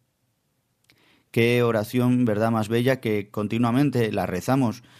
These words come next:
siempre que rezamos el Ángelus, siempre que, mm, rezamos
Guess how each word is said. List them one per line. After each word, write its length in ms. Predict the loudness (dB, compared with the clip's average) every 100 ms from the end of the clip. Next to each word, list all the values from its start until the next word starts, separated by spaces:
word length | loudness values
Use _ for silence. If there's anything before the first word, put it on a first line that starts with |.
| -20
siempre 460 | -8 -2 0 0 0
que 120 | -2
rezamos 540 | -4 -4 -2 -2 -4 -8
el 220 | -10 -2
Ángelus, 640 | 0 0 -2 -6 -6 -10 -18 _ _ _ _
siempre 640 | -8 -2 0 0 0 -2
que, 280 | -2 -2 -2
mm, 540 | -2 -4 -6 -10 -10 -6
rezamos 640 | -6 -4 -2 0 -2 -8